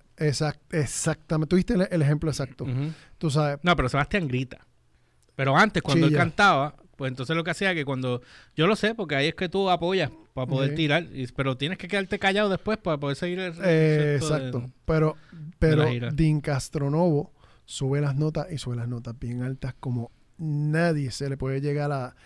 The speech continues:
Speaker 1: Bueno, tú escúchate Mother Father de Dean Castronovo.
Speaker 2: Ya me lo has dicho tantas
Speaker 1: Uf.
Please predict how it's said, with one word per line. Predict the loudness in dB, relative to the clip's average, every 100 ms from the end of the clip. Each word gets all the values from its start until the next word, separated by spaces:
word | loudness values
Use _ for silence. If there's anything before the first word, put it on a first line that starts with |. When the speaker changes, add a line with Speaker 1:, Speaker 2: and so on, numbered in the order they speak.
| -20 -6
Speaker 1:
Bueno, | 2 4 4
tú |
escúchate | 2 0 0 2 2 4 2
Mother | 2 2 2
Father | 4 4 6 4
de | 2 0 0
Dean | -2 -2
Castronovo. | -6 -4 0 4 4
Speaker 2:
Ya | 4 2
me | 0
lo |
has | -2
dicho | -6 -6 -6
tantas | -6 -6 -6
Speaker 1:
Uf. | 2